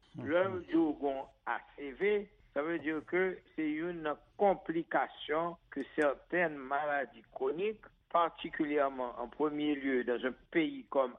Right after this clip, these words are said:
Speaker 2: Haïti, côté majorité des cas d'accidents cérébrovasculaires, yo, c'est une complication de hypertension artérielle. C'est-à-dire que de l'hypertension artérielle qui pas soignée ou bien qui mal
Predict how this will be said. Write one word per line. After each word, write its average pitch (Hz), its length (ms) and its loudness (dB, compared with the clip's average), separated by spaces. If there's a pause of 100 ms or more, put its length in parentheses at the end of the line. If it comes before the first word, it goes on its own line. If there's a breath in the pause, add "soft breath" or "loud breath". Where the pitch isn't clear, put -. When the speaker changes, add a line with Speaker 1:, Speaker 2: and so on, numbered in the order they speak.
Speaker 2:
Haïti, 123 720 -4 (160)
côté 139 420 0
majorité 160 1000 0
des 151 160 -2
cas 131 200 0
d'accidents 123 640 -2
cérébrovasculaires, 117 920 2
yo, 160 280 4 (180)
c'est 147 300 6 (160)
une 120 120 0 (100)
complication 147 920 0 (340 soft breath)
de 131 200 -2 (180)
hypertension 143 960 0
artérielle. 110 840 -2 (260)
C'est-à-dire 104 440 -2
que 170 360 2 (360 soft breath)
de 117 180 -2
l'hypertension 120 720 0
artérielle 120 760 -2 (320)
qui 123 120 -18
pas 113 200 -4 (120)
soignée 143 540 -2
ou 131 100 -10
bien 123 160 -10
qui 117 160 -18
mal 135 280 -2